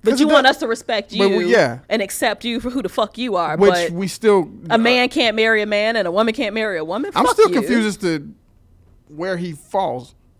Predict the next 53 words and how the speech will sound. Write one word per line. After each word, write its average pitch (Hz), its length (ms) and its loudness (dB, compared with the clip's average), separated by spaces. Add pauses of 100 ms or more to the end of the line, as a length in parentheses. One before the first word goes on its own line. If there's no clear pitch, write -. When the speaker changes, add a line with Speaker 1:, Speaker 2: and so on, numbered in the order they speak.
(720)
Speaker 1:
Well, 233 420 -4
I 233 80 2
mean, 277 180 0
I'm 277 140 0
confused 269 520 -4
about 247 260 0
these 233 240 -8
viewpoints. 220 580 -2
And 214 80 4
Speaker 2:
Exactly. 247 340 4
Speaker 1:
like, 180 100 6
Speaker 2:
That's 226 100 4
why 226 100 6
I'm 208 60 4
Speaker 1:
yeah. 196 40 0
Speaker 2:
confused 208 300 -2
as 165 100 -8
to 214 80 -2
where 175 200 0
he 160 100 -4
falls. 226 160 -2
Speaker 1:
Yeah, 175 400 0
I 190 100 -2 (100)
don't 202 140 -2
understand 170 480 -8
Speaker 2:
You 254 80 0
Speaker 1:
it. 247 40 0
Speaker 2:
want, 233 260 2
you 233 80 -4
want 220 240 0
the, 196 240 -2
you 208 100 -10
want 208 200 -2
this 190 100 -10
community 175 380 -2
to 147 100 -4
accept 156 380 -6
you 170 100 -4
with 147 140 -2
open 151 240 -4
arms, 160 260 -2
Speaker 1:
But - 80 -2
Speaker 2:
but 139 80 -4
Speaker 1:
you 254 60 0
don't 208 160 2
Speaker 2:
you 185 40 0
Speaker 1:
accept 185 280 -4
them. 175 80 -4
Speaker 2:
don't 165 340 -2
support 160 560 -4
what 139 380 -8
they're 131 260 -6
fighting 127 800 -6